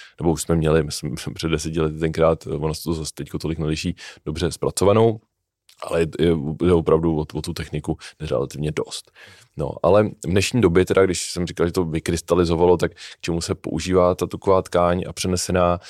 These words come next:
eh, nejčastěji, eh, v mý praxi to používám, eh, v rekonstrukci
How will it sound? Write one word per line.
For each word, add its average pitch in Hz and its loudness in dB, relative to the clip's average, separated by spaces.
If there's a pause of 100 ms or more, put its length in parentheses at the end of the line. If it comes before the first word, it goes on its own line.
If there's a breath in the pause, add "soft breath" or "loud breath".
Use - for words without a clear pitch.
(280 loud breath)
eh, 80 2 (140)
nejčastěji, 90 -2 (160)
eh, 78 -2
v 82 0
mý 92 -2
praxi 90 2
to 87 0
používám, 90 2
eh, 80 0
v - -6
rekonstrukci 85 -4